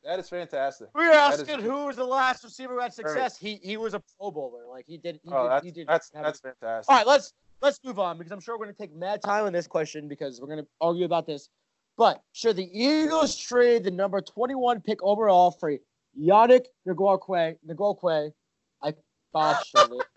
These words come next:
Speaker 1: <laughs>
Speaker 2: Yannick
Speaker 1: Ngakoue.
Speaker 2: Ngakoue from the Jacksonville Jaguars. Sean, we've been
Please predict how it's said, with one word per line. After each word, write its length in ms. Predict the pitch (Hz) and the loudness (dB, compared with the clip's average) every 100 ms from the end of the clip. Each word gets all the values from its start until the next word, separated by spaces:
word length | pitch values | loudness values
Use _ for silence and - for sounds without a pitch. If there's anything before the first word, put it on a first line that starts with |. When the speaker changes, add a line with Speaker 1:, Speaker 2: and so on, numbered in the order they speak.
| 508 | -10
Speaker 1:
<laughs> 280 | - 494 - | -4 -4 2
Speaker 2:
Yannick 460 | 220 294 302 294 440 - _ _ _ _ _ - _ - | 6 6 6 2 0 -14 _ _ _ _ _ -20 _ -2
Speaker 1:
Ngakoue. 840 | 214 226 208 277 294 294 190 139 131 _ _ _ _ | 0 4 10 12 12 8 0 0 -4 _ _ _ _
Speaker 2:
Ngakoue 1120 | 220 170 226 247 262 262 214 214 185 170 165 151 _ _ _ _ _ - | -16 -4 4 6 6 2 -2 2 2 0 -2 -8 _ _ _ _ _ -6
from 160 | 214 | -6
the 80 | 190 | -6
Jacksonville 640 | - 220 226 - 233 214 196 | -2 2 2 2 -6 -6 -6
Jaguars. 760 | 156 190 185 175 180 180 175 | 0 2 2 0 0 -2 -2
Sean, 320 | - 202 196 | -2 2 2
we've 100 | 180 185 | 0 -8
been 160 | 170 | -10